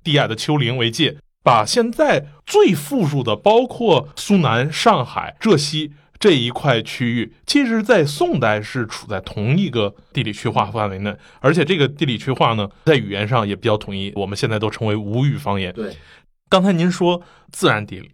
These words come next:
Speaker 1: 人文地理和行政地理，在我们当下这个时间截面来看的话，可能并不是那么统一。但是我们向前追溯的话，会发现，哎，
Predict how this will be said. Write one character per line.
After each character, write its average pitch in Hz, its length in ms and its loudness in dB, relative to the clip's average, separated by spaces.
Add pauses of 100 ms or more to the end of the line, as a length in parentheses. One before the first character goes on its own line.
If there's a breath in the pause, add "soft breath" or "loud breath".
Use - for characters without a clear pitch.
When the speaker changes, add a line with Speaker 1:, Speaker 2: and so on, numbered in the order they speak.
(140)
Speaker 1:
人 113 200 0
文 143 120 2
地 143 140 -2
理 - 180 -12
和 123 140 -2
行 113 280 -2
政 147 140 4
地 165 180 -2
理， 101 240 -10 (300 soft breath)
在 135 200 4
我 110 140 -2
们 101 200 -2
当 208 300 2
下 - 420 0
这 - 160 0
个 107 140 -2
时 - 180 -10
间 113 180 -2
截 101 220 -6
面 120 180 0
来 92 140 -6
看 107 200 -8
的 98 80 -6
话， 98 140 -6
可 - 260 -10
能 101 200 -6
并 214 240 -4
不 110 140 -10
是 117 120 -12
那 139 120 -2
么 120 100 -2
统 - 260 -12
一。 98 200 -14 (400)
但 233 140 4
是 233 180 0
我 139 200 2
们 113 180 -2
向 220 240 0
前 143 280 0
追 247 180 2
溯 320 140 -2
的 226 120 6
话， 131 160 2
会 170 140 0
发 165 160 -2
现， 170 160 -2
哎， - 240 0